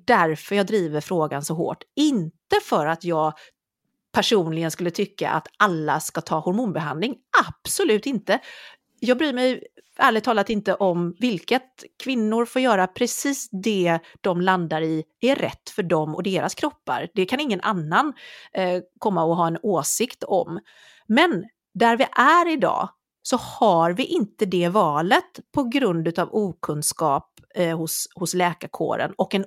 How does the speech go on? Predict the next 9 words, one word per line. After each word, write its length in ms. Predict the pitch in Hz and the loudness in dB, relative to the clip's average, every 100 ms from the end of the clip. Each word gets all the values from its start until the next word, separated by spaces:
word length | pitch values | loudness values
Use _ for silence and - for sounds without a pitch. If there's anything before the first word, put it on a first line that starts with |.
| - | -2
ovilja 960 | 311 220 165 170 185 175 160 185 269 311 - - - - | -2 0 -4 -6 -4 -2 -2 2 0 0 -8 -20 -20 -6
att 180 | 190 - | -6 -2
vilja 380 | 196 180 170 170 | -2 2 2 0
förskriva 760 | - 185 190 165 151 165 165 180 | -2 0 0 0 0 2 2 0
hormoner 580 | - 185 175 151 127 - - | -2 0 0 -2 -6 -8 -6
på 100 | 208 | -6
väldigt 460 | 190 262 202 165 | 0 0 0 -2
många 220 | 185 165 | -2 -2
instanser. 720 | - 160 - 170 165 - 165 | -4 -4 -2 -4 -4 -10 -10